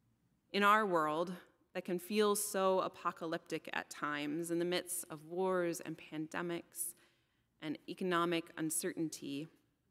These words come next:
imagining God's kingdom here can sometimes feel Pollyannic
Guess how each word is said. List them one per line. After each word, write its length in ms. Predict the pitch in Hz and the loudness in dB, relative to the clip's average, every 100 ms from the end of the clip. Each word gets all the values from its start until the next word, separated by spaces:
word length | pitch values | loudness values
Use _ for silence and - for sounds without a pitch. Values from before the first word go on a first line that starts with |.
| _ _ _ _ _ _ - - _ _ - | _ _ _ _ _ _ -20 -20 _ _ -6
imagining 720 | 180 214 220 226 208 196 185 | 0 0 0 2 2 2 2
God's 300 | 180 180 - | 4 4 0
kingdom 360 | - 185 175 | -4 0 2
here 440 | 175 - 165 160 156 | 0 -2 0 0 -2
can 200 | - 170 | -4 -6
sometimes 520 | 175 185 170 170 - | -4 -4 -2 -2 -4
feel 340 | 165 160 156 | -4 -4 -4
Pollyannic 1000 | - - 165 165 160 156 151 196 - - | -6 -6 -4 -2 -2 -2 -4 -6 -12 -20